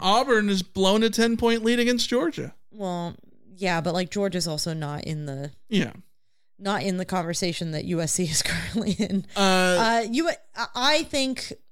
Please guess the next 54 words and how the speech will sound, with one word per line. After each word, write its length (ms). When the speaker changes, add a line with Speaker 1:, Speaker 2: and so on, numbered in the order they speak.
Speaker 2:
here's 320
what, 180
here's 240
my 140
take. 340
I 140
think 280
U 120
S 120
C 120
will 160
drop 220
behind 340
Oregon 480
at 160
this 140
point 280
because 400
the, 280
the 100
like 260
for 100
like 220
comparison 580
is 140
going 320
to 60
be 320
way 280
too 120
Speaker 1:
Probably. 240
Speaker 2:
strong. 160
Oregon's 280
on 120
a 60
Speaker 1:
The, 60
Speaker 2:
bye, 420
Speaker 1:
the 80
Speaker 2:
so, 120
like, 300
oh, 60
no, 160
no, 180
sorry, 220
no, 80
Oregon's 340
playing 220
Stanford. 340
Yeah, 160
so 140
Oregon's 380
gonna 160
destroy 400
Stanford. 520